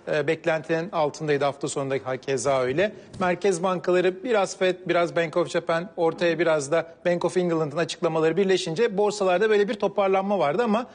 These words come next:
çok uzun soluklu olmadı. Şimdi ilk önce yurt içi piyasalara bakalım. Altı yirmi ikideyiz.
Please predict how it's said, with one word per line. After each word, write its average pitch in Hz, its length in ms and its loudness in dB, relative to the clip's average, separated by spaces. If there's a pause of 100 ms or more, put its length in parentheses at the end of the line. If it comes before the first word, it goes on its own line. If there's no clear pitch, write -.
(120)
çok 196 160 -2
uzun 180 100 2
soluklu 175 360 0
olmadı. 151 360 2 (220)
Şimdi 220 200 -2
ilk 214 120 -2
önce 240 200 2
yurt 247 180 0
içi 220 200 -4
piyasalara 220 480 2
bakalım. 196 300 0
Altı 185 280 0
yirmi 196 200 2
ikideyiz. 180 460 0